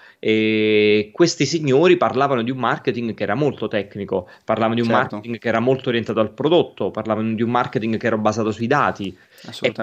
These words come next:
Speaker 1: E per
Speaker 2: Mi
Speaker 1: un
Speaker 2: viene da dire, mi viene da dire che questo sia uno dei, sia dei punti di forza che uno dei punti di debolezza del grow-, del growth hacking, nel senso che, ehm, questo lo, lo,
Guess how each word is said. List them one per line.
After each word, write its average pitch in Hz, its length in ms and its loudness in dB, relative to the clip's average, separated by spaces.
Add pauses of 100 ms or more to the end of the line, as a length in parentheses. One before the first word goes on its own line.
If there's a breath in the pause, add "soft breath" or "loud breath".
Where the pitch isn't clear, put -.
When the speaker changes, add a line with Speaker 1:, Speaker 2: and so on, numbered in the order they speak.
Speaker 1:
E 165 40 6
per 160 100 2
Speaker 2:
Mi 113 80 -4
Speaker 1:
un - 0 -
Speaker 2:
viene 123 200 0
da 143 140 2
dire, 156 320 -2
mi 123 120 -2
viene 135 180 0
da 147 80 0
dire 151 200 -4
che 139 80 -6
questo 120 220 -8
sia 120 160 -8
uno 135 160 -6
dei, 113 560 -6
sia 139 200 -6
dei 151 100 -6
punti 127 200 -8
di 117 80 -4
forza 123 280 -6
che 117 60 -8
uno 104 120 -10
dei 104 120 -8
punti 110 220 -10
di 104 60 -8
debolezza 104 480 -6
del 104 100 -10
grow-, 104 340 -10
del 101 340 -6
growth 101 220 -12
hacking, 101 340 -8
nel 104 140 -10
senso 107 240 -12
che, 113 360 -4 (600 soft breath)
ehm, 95 1160 -4 (180)
questo 120 640 -2
lo, 110 160 -2
lo, 113 320 0